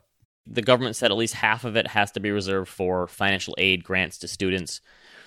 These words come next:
So I, I think a lot of people are angry that a place like Harvard could get this money 'cause they, before this, I don't know what it is now, they had a thirty-nine million dollar endowment fund. And it's obviously not thirty-nine million anymore.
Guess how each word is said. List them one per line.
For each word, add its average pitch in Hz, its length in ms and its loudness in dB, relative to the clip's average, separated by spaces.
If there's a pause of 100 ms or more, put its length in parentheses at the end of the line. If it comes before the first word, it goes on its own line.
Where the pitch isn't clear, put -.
(580)
So - 160 2
I, 107 120 6
I 117 60 8
think 139 160 0
a - 40 2
lot 107 140 4
of - 80 -4
people 95 240 -2
are 85 360 2
angry 98 280 4
that 92 140 2
a 90 40 -2
place - 240 -2
like 104 100 -10
Harvard 98 340 2
could - 80 -12
get - 80 0
this 98 140 -4
money 101 160 -2
'cause 90 180 -6
they, 101 400 6
before 127 340 2
this, 95 180 0
I 107 60 6
don't 101 80 2
know 98 80 0
what 98 120 2
it 95 60 4
is 87 100 -2
now, 90 280 0
they 95 100 -2
had 101 120 2
a 101 60 -12
thirty-nine 95 600 0
million 90 240 -4
dollar 87 240 0
endowment 85 420 -6
fund. 117 320 -6 (580)
And 90 380 -2
it's - 180 -6
obviously 92 340 -2
not 87 260 -4
thirty-nine 90 480 -4
million 87 220 -4
anymore. 90 460 -4